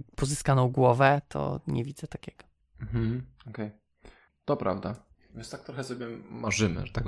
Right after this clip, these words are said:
Speaker 2: tak byśmy chcieli być rekrutowani.
Speaker 1: No, znaczy ja to, wiesz, ja to w ogóle bym chyba nie chciał na razie, bo <laughs> ja na razie to odpisuję, wiesz, że dziękuję, nie jestem zainteresowany, no. Nie wiem, jeszcze nie było takiego projektu,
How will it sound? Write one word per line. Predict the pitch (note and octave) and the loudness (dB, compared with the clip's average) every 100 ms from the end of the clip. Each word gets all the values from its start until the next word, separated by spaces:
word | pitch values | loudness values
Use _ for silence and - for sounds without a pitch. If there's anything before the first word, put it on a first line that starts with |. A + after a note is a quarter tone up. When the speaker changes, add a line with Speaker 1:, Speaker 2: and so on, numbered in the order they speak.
| - | -4
Speaker 2:
tak | - - | -4 -2
byśmy | - - | -2 0
chcieli | - F2+ A2+ | 2 2 2
być | - | -2
rekrutowani. | - - - - - - | 0 0 0 0 2 2
Speaker 1:
No, | D4+ C#4 | 4 6
znaczy | A3+ A3 A#3+ | 6 6 8
ja | A#3+ | 8
to, | A#3+ A#3+ - | 6 2 6
wiesz, | F#3+ - - - _ _ - - - - - | 8 8 -2 -12 _ _ -20 -18 -18 -10 -4
ja | F#3+ | -2
to | C4 | 8
w | |
ogóle | D#4 A3+ | 8 10
bym | G3 E3+ | 8 6
chyba | D3+ | 2
nie | C#3 B2+ | 2 2
chciał | - B2 | 0 -2
na | B2 | 0
razie, | A#2 B2 C3 | -2 0 -2
bo | C3 B2+ B2+ C#3 - - - - - | 0 0 0 -4 -12 -12 -10 -10 -12
<laughs> | - - - _ _ - | -18 -20 -20 _ _ -2
ja | C#3+ D3 | 0 4
na | |
razie | D3 C#3+ D3 | 4 2 2
to | C#3+ | 0
odpisuję, | - - C#3+ | -2 0 2
wiesz, | C#3 C3 | 4 0
że | D3 | 0
dziękuję, | C3+ C3 C#3+ C3 | 0 2 2 2
nie | |
jestem | C3+ - | 0 0
zainteresowany, | C3+ C3+ C#3 D3 - C#3 C3+ B2+ B2+ | 2 0 2 -2 0 2 4 2 0
no. | C3 C3+ D#3 _ - D3 - | -4 -8 -12 _ -10 -6 -4
Nie | - | -4
wiem, | C#3 C3+ - | -4 -6 -6
jeszcze | C3+ - C#3+ | -6 0 2
nie | C#3+ | 6
było | D3+ | 6
takiego | D3 C#3 C#3 D3 | 6 2 4 4
projektu, | - C#3+ D3 - - D3 | 4 4 4 2 2 2